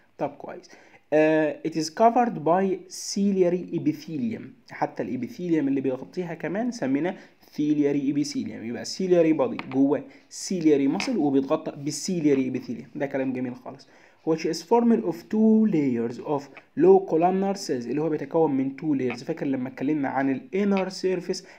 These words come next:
او اللي بنسميه ال posterior surface بتاع الايرس، وقلنا بيتكون من two pigmented layer، نفس اللاير الاتنين هم، هم، هم عبارة عن ايه؟ Formed of two layers of low columnar، low columnar. الاوتر بتبقى بيجمنتد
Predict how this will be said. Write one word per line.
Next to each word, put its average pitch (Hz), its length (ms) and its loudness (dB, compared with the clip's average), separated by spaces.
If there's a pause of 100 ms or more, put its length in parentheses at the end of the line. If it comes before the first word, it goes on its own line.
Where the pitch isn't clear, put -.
او 131 160 0
اللي 135 120 0
بنسميه 139 340 0
ال 170 140 -2
posterior 170 480 -2
surface 180 420 -8
بتاع 131 200 -6
الايرس، 196 460 -6
وقلنا 156 220 0
بيتكون 139 440 -2
من 135 340 0 (100)
two 185 240 0
pigmented 143 500 0 (100)
layer، 233 380 0
نفس 220 220 -2
اللاير 202 320 0
الاتنين 170 400 -4
هم، 165 220 -2
هم، 160 200 -4 (340)
هم 151 220 0
عبارة 143 340 0
عن 156 120 0
ايه؟ 220 80 -6
Formed 165 520 -2
of 143 100 -4
two 180 420 -4
layers 156 300 2
of 143 200 -6
low 151 680 0
columnar، 131 880 0
low 143 280 -2
columnar. 123 300 -10 (380)
الاوتر 214 500 2
بتبقى 135 340 -6
بيجمنتد 147 880 -2